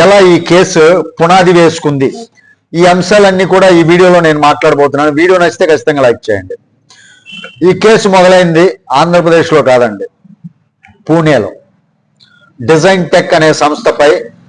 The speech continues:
జీఎస్టీ ఎగ్గొట్టిందనే ఆరోపణతో కేంద్రం, జీఎస్టీ అధికారులు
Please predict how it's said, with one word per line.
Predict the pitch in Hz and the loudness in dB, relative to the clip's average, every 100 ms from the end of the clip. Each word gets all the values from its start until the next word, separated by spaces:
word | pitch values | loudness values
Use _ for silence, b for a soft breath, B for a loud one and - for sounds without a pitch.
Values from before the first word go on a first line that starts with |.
| _ - | _ -2
జీఎస్టీ | 196 208 214 | 2 2 2
ఎగ్గొట్టిందనే | 208 165 170 185 185 170 160 160 | 2 2 0 0 0 0 0 2
ఆరోపణతో | 151 156 156 160 143 151 156 - | 2 2 2 0 -2 0 0 0
కేంద్రం, | 151 170 165 165 165 139 | 0 0 2 0 0 0
జీఎస్టీ | 170 165 165 | 0 0 0
అధికారులు | 143 277 160 143 | 0 2 0 2